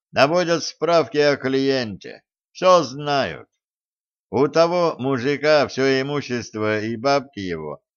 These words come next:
как раз сто тысяч. Нет, тут так не будет". "Сколько?" "Дадим, сколько просят, лишь бы побыстрее. Давай".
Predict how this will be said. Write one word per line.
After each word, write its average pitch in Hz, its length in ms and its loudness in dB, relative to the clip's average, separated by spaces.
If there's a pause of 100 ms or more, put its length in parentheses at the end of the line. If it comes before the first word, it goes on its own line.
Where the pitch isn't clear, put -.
как 196 280 2
раз 180 360 0
сто 160 220 2
тысяч. 139 680 -8 (640)
Нет, 131 680 -4 (240)
тут 156 360 2
так 147 320 2
не 147 200 -6
будет". 135 540 -4 (1300)
"Сколько?" 123 600 -6 (500)
"Дадим, 127 440 0
сколько 143 320 0
просят, 127 460 0
лишь 120 180 -2
бы 120 180 -2
побыстрее. 123 680 -4 (260)
Давай". 143 440 -2